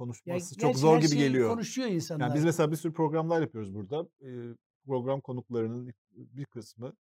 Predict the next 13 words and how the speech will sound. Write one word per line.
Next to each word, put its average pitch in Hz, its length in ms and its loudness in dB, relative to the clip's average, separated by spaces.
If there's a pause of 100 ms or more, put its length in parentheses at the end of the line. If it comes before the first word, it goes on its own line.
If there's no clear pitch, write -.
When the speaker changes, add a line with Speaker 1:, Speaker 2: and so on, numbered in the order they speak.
(680)
Speaker 2:
diyorlar 123 300 2
ki, - 100 -10
"Ya, 135 120 0
bu 135 80 -8
toparlanmaz 131 760 0
böyle, 107 280 -6
böyle 127 240 2 (240)
Speaker 1:
O 110 140 -4
Speaker 2:
düzelmez." - 20 -4
Speaker 1:
ayrı 107 260 -6
bir 101 40 -6
Speaker 2:
diyor. 131 120 -6
Speaker 1:
şey. 110 120 -18